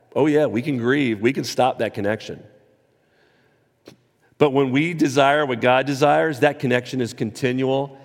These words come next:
and it's communion. Can I have B J and Pat come on up, please? And so what I'm getting at is you can start your day in prayer, and I've done it all week. This has been the most it's been a crazy week, but I have been blessed,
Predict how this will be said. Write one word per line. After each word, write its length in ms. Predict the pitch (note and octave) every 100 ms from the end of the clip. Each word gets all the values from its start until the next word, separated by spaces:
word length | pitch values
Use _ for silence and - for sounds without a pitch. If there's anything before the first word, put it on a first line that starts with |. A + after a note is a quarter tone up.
| - - _ -
and 120 | A2+
it's 100 | A2
communion. 380 | A#2 B2 B2+ A#2
Can 100 | A#2+
I 120 | D3
have 200 | D3+ A#2+
B 160 | B2
J 160 | A#2+ B2
and 80 | A2+
Pat 240 | A#2 A2
come 140 | - B2+
on 100 | C3
up, 460 | C3 - - -
please? 420 | C3+ C#3 C#3 - - _ _ _ _ _ _ _ _ _ _ _ _ _ _ -
And 100 | C#3+
so 180 | - D#3+
what 120 | D3
I'm 160 | D3+ D#3+
getting 340 | D#3+ G#3 D3
at 260 | A2+ A2+ - - - _ _ _ _ _ _ _ _ _ _ _ _ _ _ _ _ E3
is 320 | D#3+ C3+ - -
you 200 | C3 E3
can 180 | G#3 E3+
start 440 | - - E3 D#3+ D#3+
your 120 | D3+
day 240 | C#3+ C#3
in 80 | C3+
prayer, 320 | C#3 B2+ B2
and 80 | A#2
I've 120 | B2
done 140 | C3 B2+
it 80 |
all 140 | A#2+ A#2
week. 180 | A2+ G#2+
This 140 | B2
has 80 | A#2+
been 100 | B2
the 60 |
most 220 | A2+ F#2+ - - - _ _ - _ -
it's 140 | C3+
been 100 | F#3+
a 40 | E3+
crazy 280 | E3 C3+ B2+
week, 140 | A#2
but 100 | A#2+
I 140 | C3
have 120 | B2+ A2+
been 140 | G#2+
blessed, 720 | G#2+ A2 A#2+ A2 - - -